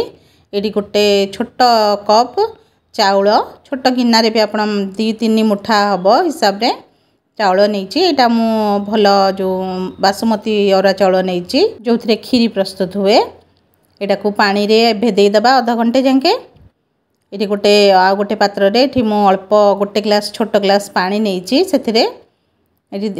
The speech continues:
ଗୁଡ଼ ଅଳ୍ପ ଆଡ୍ କରି ନେଇଛି। ଯେତିକି ଆପଣଙ୍କର ମିଠା ହବ, ସେତିକି, ସେଇ ଅନୁସାରେ ଆପଣ ଗୁଡ଼ ଆଡ୍ କରିବେ। ତାକୁ ଫୁଟେଇବାକୁ ଲାଗିବା। ଏଠି ଦେଖନ୍ତୁ, ମୋର ପାଣି ବି ଫୁଟିଗଲାଣି।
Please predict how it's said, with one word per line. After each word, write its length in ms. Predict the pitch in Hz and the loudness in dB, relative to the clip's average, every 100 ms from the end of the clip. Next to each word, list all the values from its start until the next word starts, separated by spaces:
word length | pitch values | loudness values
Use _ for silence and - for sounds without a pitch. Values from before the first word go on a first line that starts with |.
| 185 | -6
ଗୁଡ଼ 240 | 190 214 233 | 0 2 4
ଅଳ୍ପ 320 | 254 202 - 214 349 - | 4 0 0 0 0 -2
ଆଡ୍ 260 | 202 202 202 | 0 0 2
କରି 200 | 214 202 | -2 -2
ନେଇଛି। 360 | 190 190 247 381 - _ _ _ _ _ _ _ _ _ _ _ _ _ - | -4 -4 0 -2 -2 _ _ _ _ _ _ _ _ _ _ _ _ _ -12
ଯେତିକି 260 | 240 254 240 | -4 0 0
ଆପଣଙ୍କର 460 | 233 233 226 226 226 220 | 0 -2 2 2 4 2
ମିଠା 360 | 220 214 - 247 | 0 -4 0 2
ହବ, 220 | 220 196 226 | 2 0 0
ସେତିକି, 340 | 302 - 240 | 0 -2 -2
ସେଇ 160 | 240 214 | 0 0
ଅନୁସାରେ 360 | 208 214 208 196 | 0 0 0 0
ଆପଣ 180 | 196 190 | 0 -4
ଗୁଡ଼ 200 | 196 202 202 | 0 2 4
ଆଡ୍ 220 | 190 185 | 2 0
କରିବେ। 340 | 196 180 220 494 - - _ _ _ - | -4 0 0 -2 -6 -20 _ _ _ -10
ତାକୁ 180 | 202 208 | -4 -4
ଫୁଟେଇବାକୁ 520 | 208 208 208 208 208 | -4 0 4 4 2
ଲାଗିବା। 380 | 240 233 254 339 466 - _ _ - | -2 0 0 0 0 -10 _ _ -8
ଏଠି 120 | 208 | -6
ଦେଖନ୍ତୁ, 280 | 208 208 220 | -6 -4 0
ମୋର 120 | 226 220 | 0 0
ପାଣି 240 | 202 202 | -2 0
ବି 100 | 214 | -4
ଫୁଟିଗଲାଣି। 720 | 220 214 - 233 202 180 240 | -6 -10 -4 0 0 0 -2